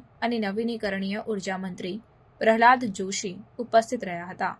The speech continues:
ઉપરાષ્ટ્રપતિ જગદીપ ધનખડે Reinvest ટુ થાઉઝન્ડ ટ્વેન્ટી ફોરના સમાપન સમારોહમાં રિન્યુએબલ એનર્જી ક્ષેત્રના મહત્વ અંગે વાત કરતા જણાવ્યું કે ક્લાઇમેટ ચેન્જ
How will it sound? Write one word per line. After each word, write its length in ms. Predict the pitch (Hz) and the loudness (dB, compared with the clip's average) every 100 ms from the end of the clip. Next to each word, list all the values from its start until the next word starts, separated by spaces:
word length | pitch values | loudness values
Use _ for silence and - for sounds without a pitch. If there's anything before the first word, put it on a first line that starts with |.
| _ _ _ _ _ _ - | _ _ _ _ _ _ -4
ઉપરાષ્ટ્રપતિ 720 | 240 233 269 294 294 285 294 | 2 8 8 8 0 -2 -2
જગદીપ 420 | 247 226 208 247 | 0 0 0 -2
ધનખડે 500 | 208 190 196 240 214 220 | -2 -4 0 2 4 2
Reinvest 680 | 233 - 196 190 190 175 | 0 -4 -8 -6 -6 -8
ટુ 300 | - _ - | -16 _ -8
થાઉઝન્ડ 340 | 196 214 214 202 | -4 -4 -4 -4
ટ્વેન્ટી 300 | 202 185 214 | -4 -2 -4
ફોરના 360 | 226 208 196 202 | -4 -4 -4 -4
સમાપન 400 | 196 190 190 214 | -6 -8 -6 -8
સમારોહમાં 760 | 208 180 180 202 214 180 214 - _ _ _ - | -8 -10 -6 -4 -4 -4 -6 -10 _ _ _ -2
રિન્યુએબલ 580 | 240 262 285 294 269 277 | 2 2 0 2 2 2
એનર્જી 400 | 226 214 214 208 | 2 0 -2 -4
ક્ષેત્રના 540 | 226 - 196 196 196 208 | -4 -4 -2 -2 -2 -2
મહત્વ 380 | 185 190 196 220 - | -4 -8 -6 -6 -4
અંગે 280 | 190 190 | -6 -6
વાત 240 | 208 180 185 | -6 -6 -8
કરતા 320 | - 180 190 | -10 -8 -6
જણાવ્યું 600 | 190 175 175 202 208 226 240 | -8 -8 -8 -6 -6 -6 -4
કે 80 | |
ક્લાઇમેટ 520 | 240 208 175 185 214 208 | -4 -2 -2 -2 -4 -6
ચેન્જ 400 | - 185 214 | -8 -6 -6